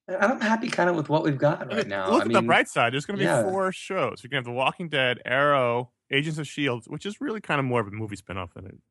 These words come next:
Speaker 2: I mean,
Speaker 1: Yeah.
Speaker 2: it, technically it is. It's superhero characters, but it's really about the movies. Um, and The Flash, when The Flash happens, which seems like it's definitely going to. So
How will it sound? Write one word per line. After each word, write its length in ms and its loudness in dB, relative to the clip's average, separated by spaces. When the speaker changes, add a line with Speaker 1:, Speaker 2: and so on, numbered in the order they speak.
Speaker 2:
I 60 -16
mean, 180 -2
Speaker 1:
Yeah. 140 -2
Speaker 2:
it, 80 -10
technically 340 4
it 60 6
is. 180 2
It's 320 -12
superhero 380 -2
characters, 300 -2
but 100 -4
it's 160 -8
really 380 -2
about 300 0
the 60 -10
movies. 420 -10
Um, 260 4
and 160 0
The 60 2
Flash, 440 2
when 120 -10
The 40 -10
Flash 300 -2
happens, 480 -10
which 240 -8
seems 180 -6
like 120 -6
it's 100 -12
definitely 300 -8
going 140 -4
to. 180 -16
So 480 2